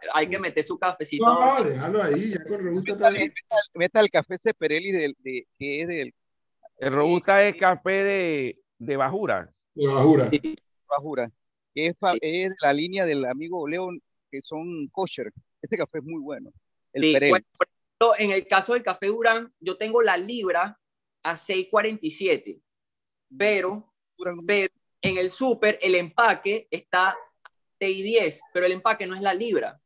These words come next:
Speaker 1: el empaque es de cuatrocientos veinticinco gramos. Entonces es ahí donde, donde la gente que empaca juega contigo, porque
Speaker 3: Claro.
Speaker 1: tú dices, "No, ese, ese es el empaque de una libra".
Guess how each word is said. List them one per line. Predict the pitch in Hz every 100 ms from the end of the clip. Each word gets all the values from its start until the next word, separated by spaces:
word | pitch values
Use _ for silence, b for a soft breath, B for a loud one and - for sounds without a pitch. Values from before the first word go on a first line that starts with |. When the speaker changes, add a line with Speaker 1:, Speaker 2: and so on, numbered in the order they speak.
| _
Speaker 1:
el | 165
empaque | 180 185 185 220
es |
de | 220 220
cuatrocientos | 185 180 160 - 220 214 214
veinticinco | 185 160 160 202 208 202 151
gramos. | 170 135 - - -
Entonces | 156 170 214 -
es | 196
ahí | 214 226 240 247 -
donde, | 196 190 180 - _ 190
donde | 190 196 185 180 180 180 _ _
la | 165 170
gente | 196 220 247
que | 208
empaca | 180 175 226 190 208 208 _ _ _ _
juega | 202 247 226
contigo, | 175 147 226 214 127 120 _ _ _ -
porque | 175
Speaker 3:
Claro. | 175 113
Speaker 1:
tú | 202
dices, | 214 214 -
"No, |
ese, | 254 277 294 -
ese | 220 285
es | 285
el |
empaque | 233 269 277 262
de | 240
una | 240
libra". | 240 233 165 131